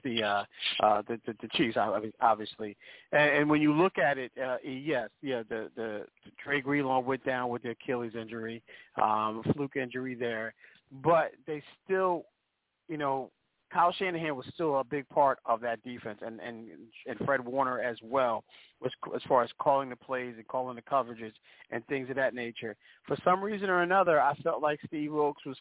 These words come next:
kinda sa-, trying to sabotage that, to be honest with you, 'cause I, he felt like there was too many hands in the pot, in my personal opinion. Uh, you know, there's too many cooks in, in the kitchen, and, and, and he felt like he was being undermined. And I think he wanted to,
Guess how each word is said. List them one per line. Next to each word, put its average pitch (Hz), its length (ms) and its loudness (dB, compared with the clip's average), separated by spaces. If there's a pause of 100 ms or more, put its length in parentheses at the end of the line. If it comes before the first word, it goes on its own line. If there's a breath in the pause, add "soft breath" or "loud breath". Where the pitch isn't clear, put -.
kinda 160 280 0
sa-, 147 220 4
trying 143 180 0
to - 140 -14
sabotage 147 640 2
that, 123 300 -4 (320 soft breath)
to - 80 -20
be 147 120 0
honest 139 260 4
with - 120 -18
you, 165 80 -6
'cause 127 160 -4
I, 123 140 0
he 147 180 -6
felt 139 160 4
like 135 160 0
there 143 80 -4
was 117 220 -10
too 147 100 -2
many 131 160 -4
hands 131 240 -6
in 123 60 -6
the 113 80 -8
pot, 127 320 4 (480 loud breath)
in 135 120 4
my 123 200 6
personal 113 460 -2
opinion. 107 340 -10 (420)
Uh, 104 340 -4
you 110 80 -10
know, 110 140 -2
there's 110 220 -4
too 139 100 0
many 131 160 -2
cooks - 300 -2 (400 loud breath)
in, 117 340 0
in 123 160 -2
the 110 120 -2
kitchen, 101 580 -2
and, 113 320 -4
and, 113 400 -8
and 120 240 -6
he 135 140 0
felt 123 200 4
like 127 160 2
he 123 80 -8
was 120 120 -6
being 131 220 0
undermined. 131 520 4
And - 600 -4
I 147 100 6
think 165 200 0
he 196 160 0
wanted 190 320 2
to, 143 180 -2